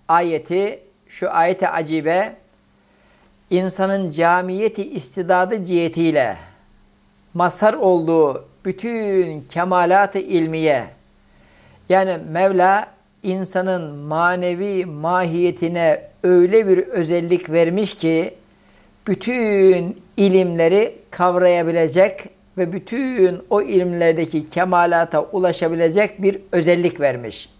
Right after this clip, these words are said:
Bu bir. İkincisi, terakkiyat-ı fenniye. Fen hususunda ne kadar gelişmeler var ise, onlar da yine Adem Aleyhisselam'a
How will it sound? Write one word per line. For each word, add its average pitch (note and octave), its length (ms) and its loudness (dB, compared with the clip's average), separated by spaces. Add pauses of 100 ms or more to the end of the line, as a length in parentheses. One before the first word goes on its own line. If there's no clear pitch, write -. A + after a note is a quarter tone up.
(380)
Bu F#3+ 180 4
bir. D#3+ 460 2 (1000)
İkincisi, G#3 760 -4 (220)
terakkiyat-ı F#3+ 760 2
fenniye. E3 720 -2 (1900)
Fen A3 380 0
hususunda F3+ 920 -2 (160)
ne F3 300 -8
kadar F#3+ 400 -2
gelişmeler F3 800 0
var F#3 320 0 (120)
ise, F3 540 -2 (560)
onlar F3 420 0
da F3 40 -2
yine E3+ 480 -4 (460)
Adem E3+ 360 0
Aleyhisselam'a D#3+ 720 -2